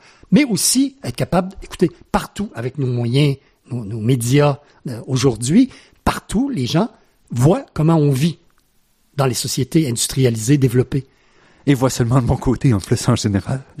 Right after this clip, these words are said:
Speaker 1: Oui, mais,
Speaker 2: Euh.
Speaker 1: mais écoutez, quand, euh, bon, j'ai eu la chance depuis, euh, vingt-cinq ans d'intervenir énormément, euh, en, dans des,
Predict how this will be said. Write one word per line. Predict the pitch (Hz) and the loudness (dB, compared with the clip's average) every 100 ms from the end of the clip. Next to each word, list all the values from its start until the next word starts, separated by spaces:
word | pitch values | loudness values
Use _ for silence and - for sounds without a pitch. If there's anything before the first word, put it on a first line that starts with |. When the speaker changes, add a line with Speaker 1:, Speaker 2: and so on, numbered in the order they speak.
| 110 | 2
Speaker 1:
Oui, | 220 254 | 2 2
mais, | 147 143 | -2 -2
Speaker 2:
Euh. | 98 | -4
Speaker 1:
mais | 135 139 | -6 -6
écoutez, | 139 - 135 | -10 -6 -2
quand, | - 196 - - | -2 -2 -6 -14
euh, | 117 117 | -14 -12
bon, | 110 101 | -12 -10
j'ai | 107 127 | -4 0
eu | |
la | 131 | 0
chance | 107 165 170 | 2 2 4
depuis, | 131 120 - 120 110 | 2 -4 -4 -4 -4
euh, | 95 90 _ _ - | -8 -12 _ _ -2
vingt-cinq | 123 135 117 | 0 0 0
ans | 156 | 2
d'intervenir | 127 - 107 131 | 2 -2 -2 0
énormément, | 120 123 127 120 147 - - - - | 2 2 2 2 0 -2 -14 -10 -4
euh, | 123 | -4
en, | - 123 151 120 | -4 -6 -4 -2
dans | 120 | 0
des, | 120 113 | 2 0